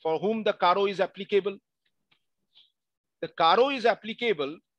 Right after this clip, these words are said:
<clears throat> if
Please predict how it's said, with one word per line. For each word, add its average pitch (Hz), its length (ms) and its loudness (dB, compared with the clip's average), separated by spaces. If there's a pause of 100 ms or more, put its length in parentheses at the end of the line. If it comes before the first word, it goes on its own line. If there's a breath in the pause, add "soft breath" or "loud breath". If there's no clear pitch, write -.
(220)
<clears throat> - 1900 -16
if 240 240 -4